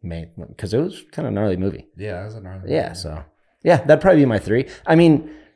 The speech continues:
Speaker 1: if you really gave me, like, a week to sit here and think about it, I might switch it up a little bit,
Speaker 2: Yeah.
Speaker 1: but I like those three. Like, if I was sitting at a dinner table with those three, it'd be pretty cool.
Speaker 2: Yeah. All right, so right off the top of the head,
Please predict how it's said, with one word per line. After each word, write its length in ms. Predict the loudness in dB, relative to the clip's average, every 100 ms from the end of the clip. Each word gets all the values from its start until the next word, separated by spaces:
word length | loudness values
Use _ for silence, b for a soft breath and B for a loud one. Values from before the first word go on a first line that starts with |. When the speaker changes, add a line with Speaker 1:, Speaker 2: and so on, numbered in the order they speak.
| B _
Speaker 1:
if 140 | 0 4
you 120 | 6
really 200 | 8 6
gave 180 | 4 4
me, 120 | 4
like, 140 | 2
a 40 | 2
week 240 | 0 0
to 60 | -4
sit 160 | -2
here 100 | -4
and 100 | -4
think 160 | -6 -4
about 200 | 0 2
it, 80 | 2
I 60 | 2
might 380 | 2 0 -2
switch 280 | -4 -2 0
it 60 | 0
up 120 | 0
a 40 |
little 180 | 2 2
bit, 240 | 2 0 -2
Speaker 2:
Yeah. 120 | -2
Speaker 1:
but 120 | 2 4
I 100 | 4
like 200 | 2 -2
those 200 | -6 -6
three. 160 | -8
Like, 120 | -8
if 80 | 0
I 60 | 2
was 100 | 2
sitting 180 | 0 -2
at 40 |
a 40 | -2
dinner 240 | -2 -2
table 280 | 0 0 0
with 140 | -2
those 240 | -4 -4 -4
three, 160 | -4
it'd 120 | -4 -8
be 80 |
pretty 200 | -18 -20
cool. 180 | -20 -20
Speaker 2:
Yeah. 200 | -18 -18 -18 -10
All 140 | -8
right, 100 | -8
so 120 | -6
right 180 | -4 -2
off 160 | -2 -6
the 80 | -10
top 220 | -10 -8
of 60 | -10
the 80 |
head, 400 | -8 -8 -10 -14